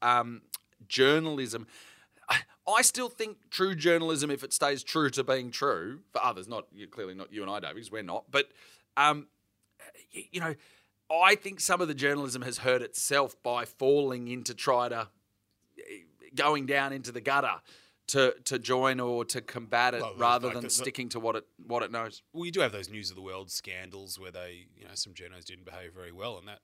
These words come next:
Speaker 2: that ended devastatingly for that masthead. Very interesting, uh, recommendations that came out in that report. It fell short of recommending a breakup of the big companies, which a lot of people were talking for,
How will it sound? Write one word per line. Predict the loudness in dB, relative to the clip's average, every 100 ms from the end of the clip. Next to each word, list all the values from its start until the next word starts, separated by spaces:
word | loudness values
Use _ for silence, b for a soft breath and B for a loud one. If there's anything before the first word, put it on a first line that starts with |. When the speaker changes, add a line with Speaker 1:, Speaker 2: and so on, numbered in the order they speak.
| -12
Speaker 2:
that | -10
ended | -10 -16 _
devastatingly | -14 -8 -8 -10 -18 -20
for | -20
that | -12 -14 -14
masthead. | -20 -18 -18 -16 -18 _ b b b b
Very | -2 2 2 -2
interesting, | -8 -8 -6 -6 -8 -14 -8
uh, | -8
recommendations | -8 -12 -12 -12 -12 -12 -12
that | -16
came | -16 -18 -14
out | -14
in | -12
that | -14
report. | -10 -8 -8
It |
fell | -8 -8
short | -6 -6 -6 -6
of | -8
recommending | -14 -14 -18 -18
a | -16
breakup | -10 -10 -10 -20
of | _
the | _
big | -20
companies, | -20 -20 -20 -20
which | -20 -18
a |
lot | -14 -14
of |
people | -16 -20
were | -16
talking | -14 -14 -16
for, | -16 -14